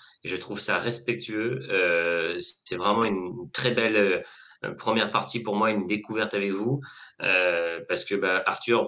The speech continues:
on peut tout dire avec ton côté humoristique, mais t'as, t'as du taf derrière. Euh, Monsieur J aussi, par, euh,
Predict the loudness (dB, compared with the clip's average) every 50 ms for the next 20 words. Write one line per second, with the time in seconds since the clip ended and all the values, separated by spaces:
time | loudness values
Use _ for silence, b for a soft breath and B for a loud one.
0 | -2 -4 -2 0 0 0 0 0 2 2 4 4 4 4 2 0 -2 -4 -6 -4
1 | -4 -4 -2 0 0 0 0 0 -2 -4 -4 -4 -4 -2 -2 -4 0 0 0 2
2 | 2 2 0 -2 -2 -4 -4 -6 -6 -6 -6 -2 0 0 0 2 2 2 4 4
3 | 4 4 2 0 -2 B B B B B B -2 0 2 4 4 4 4 2 2
4 | 0 -4 -4 -4 -4 -4 -2 -2 0 0 0 2 2 2 2 2 2 0 0 0
5 | -2 0 0 2 4 6 6 6